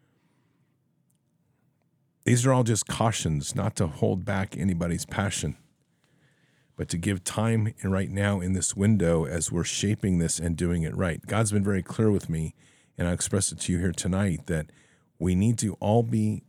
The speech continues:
all that are called need to be working forward now with the resources that we each have,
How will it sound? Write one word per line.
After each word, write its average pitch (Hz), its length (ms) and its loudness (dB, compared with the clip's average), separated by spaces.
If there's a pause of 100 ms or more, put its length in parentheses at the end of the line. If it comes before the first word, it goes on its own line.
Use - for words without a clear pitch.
(120)
all 113 140 2
that 120 160 2
are 110 100 2
called 92 460 2
need 92 140 0
to 95 60 -4
be 85 140 0
working 92 440 0
forward 107 480 0
now 82 240 0
with 87 320 -4
the 82 80 -2
resources 104 640 -2
that - 120 0
we 95 200 0
each 85 260 -2
have, 80 380 -2